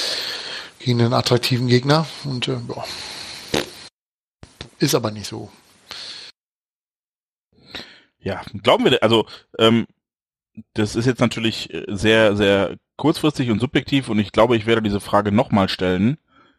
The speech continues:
Speaker 2: äh, wenn wir dann, äh, bis dahin noch eine Sendung machen. Aber glauben wir denn an einem Weiterkommen?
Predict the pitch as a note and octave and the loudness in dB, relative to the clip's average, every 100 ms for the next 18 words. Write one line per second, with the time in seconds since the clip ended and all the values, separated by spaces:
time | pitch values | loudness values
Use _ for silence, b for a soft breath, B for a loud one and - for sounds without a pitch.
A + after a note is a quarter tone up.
0 | b - G#2 G2+ G2+ - F#2+ G2 G2+ G2 | b -4 0 0 0 -6 -4 0 2 2
1 | G2 F#2+ F2 - F#2+ F2+ - - G2+ G#2+ | 2 2 0 0 0 0 -6 -8 -2 2
2 | G2 G2+ F#2+ G2 F#2+ G2 F#2+ G#2 F2+ F#2+ | 4 2 2 2 2 2 0 -2 0 4
3 | B2 C#3+ B2+ A2+ E2 G2+ F#2+ F#2+ A#2 - | 4 4 2 0 0 -2 -2 -2 -2 0
4 | D3+ G3+ | 0 -2